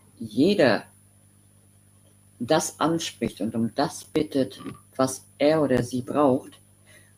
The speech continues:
ohne dafür ver- oder beurteilt zu werden.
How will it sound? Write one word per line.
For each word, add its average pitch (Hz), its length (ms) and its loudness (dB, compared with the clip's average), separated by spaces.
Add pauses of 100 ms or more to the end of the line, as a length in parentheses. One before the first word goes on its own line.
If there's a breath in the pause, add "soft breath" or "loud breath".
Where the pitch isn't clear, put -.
(140)
ohne 214 360 6
dafür 175 500 2
ver- 208 680 0 (260)
oder 165 280 -2 (200)
beurteilt 123 760 -2
zu - 240 -14
werden. - 360 -20